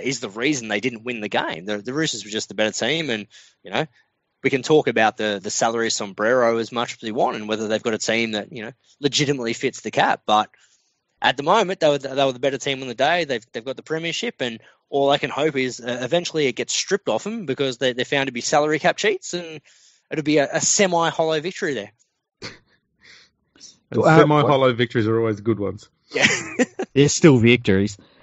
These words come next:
Speaker 3: Um,
Speaker 2: <laughs>
Speaker 3: what, what was it like in the week leading up to the game and all that? Because, like, I, I've talked about it on the podcast before. I got my grand final in two thousand three. I can die happy. What's it like to see your team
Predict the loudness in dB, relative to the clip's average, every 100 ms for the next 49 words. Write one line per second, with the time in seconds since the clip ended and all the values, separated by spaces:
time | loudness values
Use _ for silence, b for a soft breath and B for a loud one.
0 | b 0 2 4 2 -6 b b b _
1 | 2 4 6 6 6 6 6 4 4 0
2 | 4 4 2 -4 -18 _ _ _ -2 2
3 | 2 4 2 2 0 2 2 0 2 0
4 | -2 -4 -4 -2 0 2 2 2 0 0
5 | 2 2 2 0 0 0 B B B B
6 | -2 2 4 8 10 10 4 0 _ -4
7 | -4 0 0 0 -2 -2 -4 -4 -4 -2
8 | -2 -4 -6 -12 -4 0 2 2 2 0
9 | 2 0 0 -2 -2 -2 0 0 -2 -2
10 | -2 2 0 0 -4 2 6 8 6 4
11 | -2 -2 -2 -4 -4 -4 -10 -20 b b
12 | b 2 2 4 2 2 0 -2 -4 -4
13 | -4 -2 0 -2 -2 0 0 0 -2